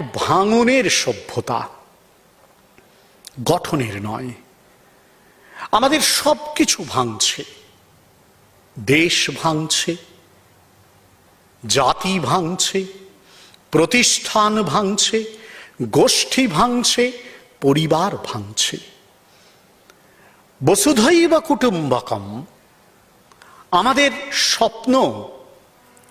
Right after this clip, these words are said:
আমাদের প্রত্যাশা, কিন্তু আমাদের জগতের আজকের দিনের সেটা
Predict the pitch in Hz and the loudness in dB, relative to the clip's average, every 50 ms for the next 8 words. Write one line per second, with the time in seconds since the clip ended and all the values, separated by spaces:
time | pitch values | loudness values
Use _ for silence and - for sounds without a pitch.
0 | _ - - 131 131 143 139 147 131 - - 143 131 - - - - - 165 170 | _ -8 -2 0 0 2 2 0 -2 0 0 -2 -2 -2 -4 -4 -2 0 0 0
1 | - - - 117 113 127 143 - - - - - _ _ _ _ _ _ _ _ | 0 -2 -2 -4 -6 -6 -8 -10 -14 -16 -20 -20 _ _ _ _ _ _ _ _
2 | _ _ _ _ _ _ _ _ _ _ _ _ _ _ _ - - 147 131 123 | _ _ _ _ _ _ _ _ _ _ _ _ _ _ _ 0 0 2 2 4
3 | 143 135 123 127 131 135 135 131 139 131 120 117 - 131 127 123 127 139 135 135 | 4 4 4 4 2 2 2 2 2 2 0 0 0 0 2 2 2 2 2 2
4 | 135 131 131 131 110 - - - - - - - - _ _ _ _ _ _ - | 2 2 2 2 0 -2 -6 -8 -10 -12 -18 -20 -20 _ _ _ _ _ _ -20
5 | _ _ _ _ _ - 143 147 - - - - - - 165 143 127 117 101 104 | _ _ _ _ _ 0 0 0 0 -2 -4 -4 -2 0 0 2 2 0 0 0
6 | 120 123 131 143 139 135 135 127 - - - - - - - - _ _ _ _ | 0 2 2 2 2 2 2 0 -2 -2 -4 -4 -6 -10 -16 -20 _ _ _ _
7 | _ _ _ _ _ _ _ _ _ _ _ _ _ _ _ _ _ _ _ _ | _ _ _ _ _ _ _ _ _ _ _ _ _ _ _ _ _ _ _ _
8 | _ _ _ _ _ - - - - - - - - 143 127 | _ _ _ _ _ -4 -2 -2 0 0 0 0 0 0 0